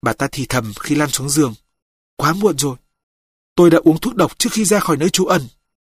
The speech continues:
Đầu tôi quay cuồng. "Tôi chết đây. Hãy nhớ đến cái gói." Trên đường về London, Holmes giải thích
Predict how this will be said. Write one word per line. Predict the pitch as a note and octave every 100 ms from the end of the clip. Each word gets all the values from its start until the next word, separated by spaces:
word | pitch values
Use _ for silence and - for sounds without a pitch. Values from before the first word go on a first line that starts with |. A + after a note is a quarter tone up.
| _ _ _ _ _ _ _ _ _
Đầu | E3+ D#3+
tôi | - F3+
quay | - F#3+
cuồng. | - E3 C#3 _ _ _ _ _ _ -
"Tôi | G3
chết | - C#4+
đây. | G#3+ G3+ _ _ _ _ _ _
Hãy | - G#3
nhớ | F#3+ G3
đến | F#3+
cái | - G3
gói." | F#3+ G3 A#3+ _ _ _ _ _ _ _ _ _ _ _ _
Trên | - E3
đường | C#3+ B2+
về | A2 A2
London, | C#3+ D3 D#3 C#3 _ _ _ _ -
Holmes | G#3+ F3
giải | E3
thích | - G#3+